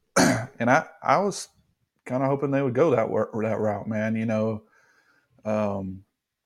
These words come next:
y'all kinda went in on his history as far as, you know, in eighteen, you know, he had that, that, uh, job offer for the A A F, the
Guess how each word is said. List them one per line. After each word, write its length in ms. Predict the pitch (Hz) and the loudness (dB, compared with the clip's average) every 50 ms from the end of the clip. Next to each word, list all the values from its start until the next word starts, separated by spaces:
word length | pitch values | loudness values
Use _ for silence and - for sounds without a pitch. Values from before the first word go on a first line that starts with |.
| _ - | _ -6
y'all 160 | 120 110 104 | -2 -2 -2
kinda 280 | 104 - 127 117 113 110 | 0 2 2 2 2 2
went 180 | 113 117 113 | 2 2 2
in 180 | 113 113 110 113 | 2 0 2 2
on 100 | 110 107 | 2 0
his 160 | 107 104 - | 0 -2 -2
history 460 | - 117 113 - - 117 110 110 110 110 | -2 -4 -4 -2 -2 -2 0 2 2 0
as 120 | 104 107 | 0 0
far 300 | - 117 110 110 110 107 | 0 0 2 2 2 2
as, 160 | 107 104 107 110 | 0 -2 -2 -4
you 100 | 110 107 | -4 -2
know, 180 | 107 107 107 | 0 0 0
in 80 | 107 107 | 0 0
eighteen, 800 | 107 110 - - - 113 110 113 110 113 113 110 110 107 110 - _ _ _ _ _ _ _ _ _ _ _ _ _ _ _ _ _ _ _ - | -2 -2 -4 -4 -4 -2 -2 -2 -2 -2 -2 -2 -2 -4 -6 -10 _ _ _ _ _ _ _ _ _ _ _ _ _ _ _ _ _ _ _ -12
you 60 | 113 | -10
know, 60 | 113 110 | -8 -6
he 120 | 110 113 | -2 0
had 140 | 113 110 104 | 0 0 0
that, 220 | 107 107 107 - - _ | 0 -2 -2 -4 -8 _
that, 180 | 117 107 - - - _ _ | -4 -4 -4 -6 -12 _ _
uh, 360 | - 107 104 101 98 98 98 | -8 -6 -6 -6 -6 -6 -6
job 260 | - 117 110 113 117 | -2 2 2 2 4
offer 220 | 120 113 113 113 107 | 2 2 2 0 -4
for 180 | - - 107 | -4 -4 -4
the 180 | 101 104 101 92 - | -2 -2 -6 -4 -2
A 320 | 113 110 110 107 110 107 110 | -2 0 0 2 2 2 2
A 140 | 113 110 | 2 2
F, 180 | 113 - - - _ _ _ - | 0 -4 -8 -20 _ _ _ -6
the 300 | 113 107 104 104 107 | -4 -4 -4 -6 -8